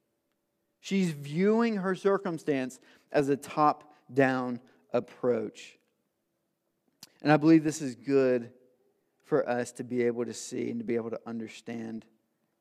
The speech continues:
as we walk through this. To be able to replace worry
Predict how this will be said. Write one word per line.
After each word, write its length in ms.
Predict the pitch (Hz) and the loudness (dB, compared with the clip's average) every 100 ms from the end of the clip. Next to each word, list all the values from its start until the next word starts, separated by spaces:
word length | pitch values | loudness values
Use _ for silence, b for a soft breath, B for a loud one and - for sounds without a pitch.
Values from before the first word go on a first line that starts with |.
| _ _ _ _ | _ _ _ _
as 160 | - 117 | -6 -4
we 80 | 120 | -4
walk 300 | 117 113 - | -2 -4 -6
through 240 | 113 110 | -10 -6
this. 280 | 107 - - _ _ _ _ _ _ _ _ _ _ _ _ _ _ _ _ _ _ _ _ _ _ _ - - | -8 -8 -18 _ _ _ _ _ _ _ _ _ _ _ _ _ _ _ _ _ _ _ _ _ _ _ -20 -6
To 80 | |
be 120 | 139 147 | 4 6
able 140 | 147 | 6
to 80 | 147 | 2
replace 580 | 131 127 139 120 117 123 | 0 -2 0 -2 -2 -6
worry 560 | 117 117 117 113 110 | -4 -2 -2 -4 -8